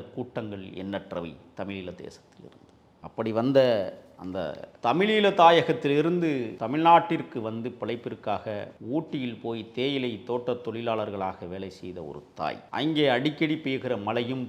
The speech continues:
பனியும் அந்த உடலுக்கு ஒத்து வராததால் அங்கிருந்து இடம்பெயர்ந்தது கேரள மாநிலம்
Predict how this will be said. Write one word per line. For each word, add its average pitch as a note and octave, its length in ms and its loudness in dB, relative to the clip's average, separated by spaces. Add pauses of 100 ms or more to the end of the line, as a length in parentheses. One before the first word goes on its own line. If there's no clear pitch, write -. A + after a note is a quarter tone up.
பனியும் B2 480 -4
அந்த G#2+ 180 -6
உடலுக்கு A#2+ 480 -6
ஒத்து F#2 260 -8
வராததால் F#2 580 -2
அங்கிருந்து G#2+ 520 -6 (260)
இடம்பெயர்ந்தது F#2+ 720 -8 (100)
கேரள A2 420 -4
மாநிலம் F#2 640 -6